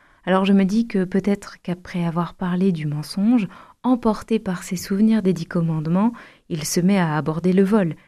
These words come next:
et puis il revient à son premier thème, la communication. Mais je me demande s'il n'y a pas une autre possibilité. Le voleur,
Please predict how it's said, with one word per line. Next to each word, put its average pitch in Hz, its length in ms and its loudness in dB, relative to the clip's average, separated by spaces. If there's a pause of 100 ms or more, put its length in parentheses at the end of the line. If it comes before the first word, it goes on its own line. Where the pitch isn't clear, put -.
et 156 60 -8
puis - 260 -4 (320)
il 180 140 0
revient 170 280 0
à 185 120 0
son 165 160 -4
premier 180 320 -2
thème, 156 280 -2 (360)
la - 80 -8
communication. 156 680 -4 (1800)
Mais 202 160 2
je 214 120 6
me 220 80 8
demande 233 340 6
s'il 196 200 2
n'y 185 100 2
a 175 40 2
pas 233 400 0
une 180 220 2
autre 226 260 -2
possibilité. 175 800 -6 (1300)
Le 202 140 6
voleur, 202 640 4